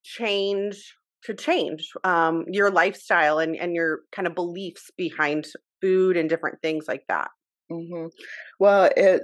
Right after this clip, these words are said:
Speaker 2: the funny thing is, it wasn't a one, it wasn't one thing, you know, it was kinda like you were just mentioning, a process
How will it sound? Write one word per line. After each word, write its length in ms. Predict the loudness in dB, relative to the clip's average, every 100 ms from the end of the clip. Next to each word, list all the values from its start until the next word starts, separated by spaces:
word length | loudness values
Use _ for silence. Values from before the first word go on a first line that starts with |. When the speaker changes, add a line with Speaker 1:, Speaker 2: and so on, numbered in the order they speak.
| 0
Speaker 2:
the 120 | 0
funny 320 | 6 6 6
thing 200 | 2 2
is, 180 | 4 6
it 140 | 6
wasn't 720 | 6 8 6 6 4 6 4 -2 _ _ _ _ _ _ _ 4
a 120 | 6
one, 520 | 6 6 6 6 2 2
it 140 | 6 8
wasn't 380 | 8 6 4 6
one 260 | 6 6
thing, 300 | 2 2 2 0
you 100 | 4
know, 200 | 6 8
it 200 | 10 10
was 240 | 10 8 2 -8
kinda 160 | 2 4
like 160 | 4 4
you 60 |
were 60 | 2
just 200 | 2 2
mentioning, 320 | 0 2 4
a 100 | 4
process 720 | 4 2 2 2 2 2 0